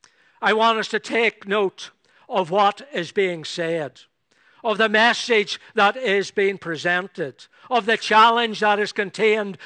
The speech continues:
within its verses, but also to examine ourselves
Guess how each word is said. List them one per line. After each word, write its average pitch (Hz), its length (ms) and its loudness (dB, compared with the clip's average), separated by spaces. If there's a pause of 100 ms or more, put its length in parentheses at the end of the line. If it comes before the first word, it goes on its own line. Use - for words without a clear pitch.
(100)
within 214 680 0 (200)
its 175 180 -4
verses, 180 880 -6 (2750)
but 160 140 -6
also 151 680 -6 (420)
to 156 120 -10
examine 156 520 -8
ourselves 143 880 -16